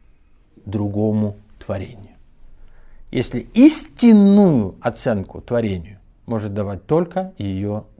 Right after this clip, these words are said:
Творец. Потому Писание называет Творца судья праведный, единый судья праведный. Некоторые говорят: «Вот какая истинная смерть святых Божьих», говоря об Иоанне.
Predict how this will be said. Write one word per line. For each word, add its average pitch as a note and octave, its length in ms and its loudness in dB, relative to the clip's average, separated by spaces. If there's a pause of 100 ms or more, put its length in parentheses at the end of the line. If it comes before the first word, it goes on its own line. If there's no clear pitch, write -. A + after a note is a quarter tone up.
Творец. F#2+ 540 -14
Потому A#2 480 -4 (400)
Писание F3+ 420 -4
называет C#3 840 0
Творца D3 540 -2
судья A2 680 -2
праведный, A2 500 0
единый B2+ 720 0 (140)
судья A2 640 0 (540)
праведный. G#2+ 520 0 (960)
Некоторые D4 440 6
говорят: C4+ 580 6
«Вот B3+ 440 6
какая C4+ 580 6
истинная A#3 840 4
смерть G3+ 420 4
святых F3+ 680 2 (600)
Божьих», B2+ 540 4 (580)
говоря D#3 340 6
об F3 360 0
Иоанне. A2 500 0